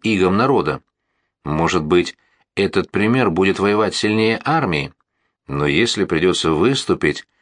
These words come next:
помоги, милосердный Боже, возродить в воинстве дух самоотверженности и рыцарства.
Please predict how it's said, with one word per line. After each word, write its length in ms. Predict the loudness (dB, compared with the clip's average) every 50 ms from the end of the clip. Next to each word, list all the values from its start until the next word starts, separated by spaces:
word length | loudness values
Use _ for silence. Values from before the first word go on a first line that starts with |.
| _ _ _ _ _ _ -2
помоги, 520 | 0 0 2 2 0 0 0 0 0 0
милосердный 680 | 0 0 0 0 0 0 0 0 0 0 0 0 0 0
Боже, 500 | 0 2 2 2 2 0 -2 -4 -4 -8 _ _ _ _ _ _
возродить 640 | -4 0 0 0 2 0 0 0 0 0 -2 -2 -2
в 40 | 0
воинстве 640 | 0 2 2 2 0 -4 -4 -2 0 0 0 0 _ _ _ _ _ _ _ -12
дух 340 | -6 0 0 0 0 0 -2
самоотверженности 960 | -2 0 2 0 0 0 0 0 0 2 2 0 0 0 -2 -2 -4 -2 -2
и 40 | 0
рыцарства. 640 | 0 0 0 0 0 0 -2 -2 -2 -2 -4 -4 -6